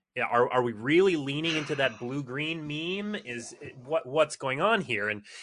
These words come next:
and that's when I discovered the Conjure cards. But of the, and the Conjure cards were on that same list. They were marked differently, but I didn't understand the set well enough to, to get that at that point.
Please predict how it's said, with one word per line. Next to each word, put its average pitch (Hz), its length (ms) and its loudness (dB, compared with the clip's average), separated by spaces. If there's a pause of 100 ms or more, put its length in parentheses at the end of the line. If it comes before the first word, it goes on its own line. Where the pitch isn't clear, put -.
and 139 120 2
that's 190 200 6
when 196 120 4
I 170 80 8
discovered 147 440 2
the 120 60 0
Conjure 180 400 6
cards. 98 400 -8
But 139 140 -4 (100)
of 233 320 8
the, 180 300 4
and 147 240 0
the - 80 -6
Conjure 160 320 -2
cards 131 320 -2
were 127 120 -6
on 123 200 -2
that 120 180 -6
same 110 320 -6
list. 113 480 -2 (300)
They 127 80 4
were 120 120 2
marked 147 480 6
differently, 135 520 0
but 120 160 -2
I 110 260 -2 (380)
didn't 139 260 -4
understand 120 460 -4
the - 20 -10
set 120 220 -6
well 113 180 -6
enough 107 280 -6
to, 98 120 -14 (160)
to 117 160 -18
get 117 220 -4
that 101 160 -6
at 98 140 -14
that 98 160 -6 (140)
point. 95 200 -14